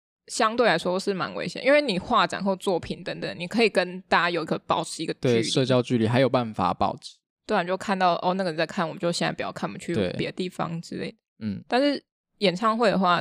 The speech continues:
Speaker 1: 它是一个空间，大家聚集在里面。
Speaker 2: 对，然后又超级。
Speaker 1: 然后，对，如果摇滚区什么，大家站着啊，什么碰，碰来碰去，跳来跳去的，就会有点危险。
Speaker 2: 对，所以演唱会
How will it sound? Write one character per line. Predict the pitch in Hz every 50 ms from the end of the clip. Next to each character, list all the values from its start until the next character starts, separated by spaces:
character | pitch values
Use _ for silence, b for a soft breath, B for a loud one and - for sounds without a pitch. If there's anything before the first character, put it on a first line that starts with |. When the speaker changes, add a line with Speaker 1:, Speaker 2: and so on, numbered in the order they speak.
| - _
Speaker 1:
它 | - 190 185
是 | 190 202 190 185 - _ _ _ _ _ _ -
一 | 208 185
个 | 175 160 - - - - -
空 | - - 202 170 170 180
间， | - 160 156 165
大 | 175 160 156 151 -
家 | 165 - _ _ -
聚 | - 190 160 160
集 | - - - -
在 | - 156 143
里 | - - - _ -
面。 | - 113 - _ _ _ _ -
Speaker 2:
对， | - 110 98 - - - - -
然 | 110 110
后 | 117 123
又 | 127
超 | - - 120 107 107
级。 | 104 - - - - _
Speaker 1:
然 |
后， | _ _ _
对， | - 185 170
如 | 160 196
果 | 226 226
摇 | 190 175 156 165
滚 | - 165 165
区 | - - 165
什 | 170 170
么， | - -
大 | - 170 151 151 165
家 | 170 - _ _ _ _ _ _ -
站 | - 185 160 - 170
着 | - - -
啊， | 71 62 - -
什 | 185 - -
么 | - - _ _ _ _ _
碰， | - - 196 185 - -
碰 | - 202 175
来 | 151 -
碰 | - - 175 170
去， | - 180 165 160 - -
跳 | - - 170
来 | 165
跳 | 175 190 160
去 | 165 - - - -
的， | - - - _ _ _ _ _ _ _ _ _ -
就 | 220
会 | 208 208 170
有 | - -
点 | - - - -
危 | - - - 185
险。 | - - - - _ _ _ _
Speaker 2:
对， | - 139 139
所 | 127 - 147
以 | 151 143
演 | 135 120 117
唱 | 117 131 139 135
会 | 127 143 147 131 120 110 104